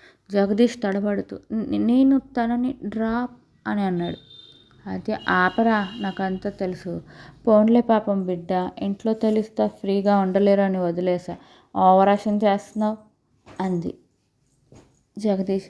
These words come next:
"అక్క, అది నీకు చెబుదామనుకున్నాను కానీ" అని చెప్తుండగా ఆద్య, "ఇప్పుడు ఆ కానీలు కహానీలు మనకెందుకు, వెళ్ళి తనని ఆఫీస్లో డ్రాప్ చేయి" అంది.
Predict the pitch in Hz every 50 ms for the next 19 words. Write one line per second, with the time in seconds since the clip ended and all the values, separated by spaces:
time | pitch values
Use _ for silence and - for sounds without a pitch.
0 | _ _ _ _ _ _ _ - 202 - _ - - 240 233 226 220 233 - 202
1 | 196 190 240 240 240 240 240 233 226 226 226 226 226 226 226 - 233 233 233 226
2 | - - 226 214 196 196 220 226 247 254 254 247 240 226 226 - - 226 220 220
3 | 214 214 208 214 214 - _ - - 220 208 202 202 208 220 226 226 226 226 226
4 | 226 226 226 226 233 233 - _ _ _ _ _ _ _ _ _ _ _ _ _
5 | _ _ _ _ _ _ _ _ _ _ _ _ _ - 220 202 202 202 - 226
6 | 202 - - - 220 214 214 208 190 196 196 196 196 - - - - 196 196 196
7 | - - 190 185 190 190 - _ _ _ _ _ _ _ _ _ - 214 208 -
8 | - 240 233 220 214 226 - - 214 185 180 208 240 254 262 254 247 240 262 269
9 | 254 - 226 208 202 214 226 233 233 226 226 214 233 233 226 214 190 190 185 -
10 | 202 185 185 185 190 185 - - 185 180 175 - _ _ _ _ _ - 208 208
11 | 220 247 269 269 269 254 233 226 214 208 202 196 202 - - 220 220 - - 208
12 | 196 - 180 175 175 180 - - - 220 196 196 - _ _ _ _ _ - 185
13 | 180 175 170 - -